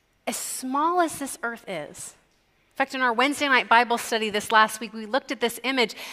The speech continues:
and I think it was Sharon Buse who said, "Man, if, even if you were to take a pin,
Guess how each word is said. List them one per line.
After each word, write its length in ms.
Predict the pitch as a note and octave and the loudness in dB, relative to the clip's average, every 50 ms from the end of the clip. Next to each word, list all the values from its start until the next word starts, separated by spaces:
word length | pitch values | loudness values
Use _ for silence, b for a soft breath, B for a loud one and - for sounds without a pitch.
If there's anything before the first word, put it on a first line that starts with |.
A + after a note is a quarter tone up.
| B B B - | B B B 0
and 80 | B3 C4 | 2 2
I 80 | C4 | 2
think 280 | B3+ - - E4 F4 - | 2 0 -2 -4 -2 -4
it 80 | A#3 | -6
was 100 | A#3 A#3 | -6 -6
Sharon 400 | - - - C#4 C#4 C4 B3+ B3 | -6 -4 -2 -2 -2 -2 -2 -4
Buse 380 | A3+ A3+ B3 D4+ D4+ - - - | -6 -6 -6 -6 -6 -6 -8 -10
who 100 | - A#3+ | -10 -8
said, 320 | - - - A#3+ A#3 - | -4 -4 -2 -4 -4 -4
"Man, 160 | C#4+ E4 B3 A3 | -4 -4 -4 -4
if, 100 | - B B B B B B B B B B - | -6 B B B B B B B B B B -6
even 240 | C#4 D#4 D#4+ F#4 E4+ | -4 0 0 0 0
if 120 | E4 - | 0 0
you 120 | D#4 E4+ F4 | -2 0 0
were 100 | F4 D#4 | 0 -2
to 80 | C#4+ | -2
take 320 | C4 - - - F4 E4+ D4 | -4 -4 -2 -2 2 2 2
a 60 | A#3+ - - - | 2 2 0 -8
pin, 520 | - - - - G4 G4 F4+ C4+ G#3 F3+ | -12 -10 -2 2 2 4 4 2 0 -4